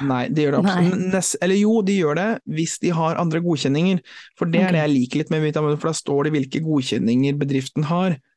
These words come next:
Speaker 2: Mm.
Speaker 1: Altså sånn mesterbrev eller sentralgodkjenning som er for rørleggere, ikke sant? Hvor det da er det noen som har vurdert kompetansen dem, så yes, dette her er kompetente mennesker.
Speaker 2: Mm.
Speaker 1: Det er sånn, det er et voksent tips her, liksom, ikke ta det billigste, ikke ta det dyreste, ta det midt imellom, og så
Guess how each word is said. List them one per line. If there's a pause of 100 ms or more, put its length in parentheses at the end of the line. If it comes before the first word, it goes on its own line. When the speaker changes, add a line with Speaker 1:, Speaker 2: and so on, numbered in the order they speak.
Speaker 2:
Mm.
Speaker 1:
Altså
sånn
mesterbrev
eller
sentralgodkjenning
som
er
for
rørleggere,
ikke
sant?
Hvor
det
da
er
det
noen
som
har (120)
vurdert (100)
kompetansen
dem,
så
yes,
dette
her
er
kompetente
mennesker. (220)
Speaker 2:
Mm. (220)
Speaker 1:
Det
er
sånn,
det
er
et
voksent
tips
her,
liksom, (120)
ikke
ta
det
billigste,
ikke
ta
det
dyreste,
ta
det
midt
imellom, (520)
og (100)
så